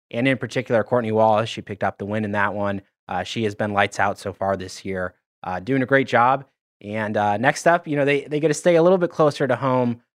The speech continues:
uh, this week. Wichita State and Missouri State on the docket, Shocker Classic, uh, down in Wichita, Kansas,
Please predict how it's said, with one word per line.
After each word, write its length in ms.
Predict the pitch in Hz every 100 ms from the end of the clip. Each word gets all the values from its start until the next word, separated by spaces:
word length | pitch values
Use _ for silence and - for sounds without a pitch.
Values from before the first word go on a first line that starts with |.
| _ 98
uh, 140 | 104
this 200 | 113 -
week. 160 | 110 -
Wichita 400 | 135 135 - 127
State 480 | 110 - 120 120 - _ _ -
and 180 | 143 143
Missouri 340 | 123 123 117
State 280 | 110 117 110
on 180 | 107 113
the 60 |
docket, 440 | 104 98 101 - 92
Shocker 360 | 110 101 -
Classic, 600 | 92 104 101 - 104 - _ _ _
uh, 140 | 87 90
down 220 | 101 101
in 60 |
Wichita, 460 | 101 - - 107 95
Kansas, 560 | - 123 123 127 127